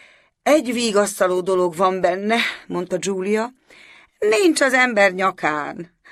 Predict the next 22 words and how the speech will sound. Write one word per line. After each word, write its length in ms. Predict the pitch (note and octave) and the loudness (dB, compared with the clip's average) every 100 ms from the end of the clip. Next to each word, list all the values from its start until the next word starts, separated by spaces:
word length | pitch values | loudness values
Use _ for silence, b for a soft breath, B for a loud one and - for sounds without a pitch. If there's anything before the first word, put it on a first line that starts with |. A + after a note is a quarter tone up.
| B B B _ | B B B _
Nagyon 520 | - G#4 D5 A4+ B3 | -8 0 2 4 4
jól 280 | G#3 G3 F#3 | 4 4 4
el 180 | E3+ E3 | 4 2
tud 180 | D#3 D3+ | 0 -6
mulatni 480 | D3 C#3+ C3+ C3+ C3 | -4 -2 -4 -6 -6
egyedül.” 600 | A#2+ C3 A#2+ - - _ _ _ _ _ _ b b b b | -8 -8 -10 -12 -14 _ _ _ _ _ _ b b b b
Vasárnaponként 960 | F3+ G#3+ A3+ A3+ G3 F#3 E3+ D3+ C#3+ C3 | -2 0 2 0 -2 -4 -6 -4 -6 -4
rendesen 500 | D3+ D3+ C3+ - - | -2 -2 -4 -4 -4
nagy 260 | D3 C#3 | -4 -6
társaság 720 | - B2 A#2+ - B2+ C#3 B2+ | -6 -6 -6 -6 -6 -4 -4
jött 200 | C3 B2+ | -4 -6
le, 180 | C3 B2 | -6 -6
színészek 580 | B2 B2+ B2+ C3+ C3 B2 | -4 -4 -2 -2 -4 -8
és 100 | - | -10
színésznők, 800 | - B2 B2+ B2+ - B2+ C3 B2+ | -8 -6 -4 -4 -4 -4 -4 -4
olykor 300 | B2 C3 C3 | -4 -4 -6
egy-egy 360 | B2 A#2+ A2 C3+ | -6 -6 -10 -10
író 360 | C#3 C#3 C#3+ | -6 -4 -4
és 160 | C3+ B2+ | -4 -4
néhány 340 | C3+ C3 B2+ | -4 -4 -4
előkelő 560 | B2+ B2+ C3 C3 B2+ B2 | -6 -6 -6 -6 -6 -6
barátjuk. 680 | - G2 - - - - | -6 -10 -12 -18 -18 -18